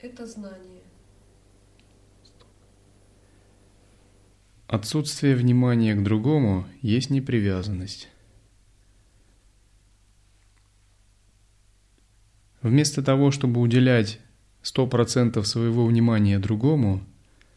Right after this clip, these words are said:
Speaker 2: вы уделяете большую часть своего внимания присутствию, видя в другом проявление атмана.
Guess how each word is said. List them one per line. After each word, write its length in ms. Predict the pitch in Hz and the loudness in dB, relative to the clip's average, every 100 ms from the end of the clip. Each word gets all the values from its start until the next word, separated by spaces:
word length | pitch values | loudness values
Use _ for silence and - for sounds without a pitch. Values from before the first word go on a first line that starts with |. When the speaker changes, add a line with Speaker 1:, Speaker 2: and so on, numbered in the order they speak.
| _ _ _ _ _ _ | _ _ _ _ _ _
Speaker 2:
вы 140 | 123 | 0
уделяете 880 | 139 135 139 147 139 123 123 110 101 - _ _ _ _ - | 2 4 2 2 2 0 -2 -2 -4 -8 _ _ _ _ -2
большую 440 | 123 143 143 127 | 2 2 2 0
часть 320 | 123 127 120 | 0 0 -2
своего 380 | - 113 113 110 | -2 0 0 2
внимания 800 | 104 107 110 143 127 101 92 95 - _ _ _ _ _ _ _ _ _ _ _ _ _ _ _ _ | 2 2 2 2 2 0 -2 -6 -14 _ _ _ _ _ _ _ _ _ _ _ _ _ _ _ _
присутствию, 840 | 120 139 - 113 104 - 98 90 90 - _ _ _ | -4 -2 -2 -2 -4 -4 -4 -2 -6 -14 _ _ _
видя 400 | 117 117 127 117 | 0 2 4 2
в 80 | 104 | 0
другом 760 | 107 110 110 135 147 139 - - - _ _ _ _ _ _ _ _ _ _ _ | 0 0 2 2 2 -2 -8 -18 -20 _ _ _ _ _ _ _ _ _ _ _
проявление 720 | - 120 110 107 120 127 123 | 0 4 4 2 2 4 2
атмана. 560 | 104 95 87 90 87 - | 2 -2 -4 -4 -4 -6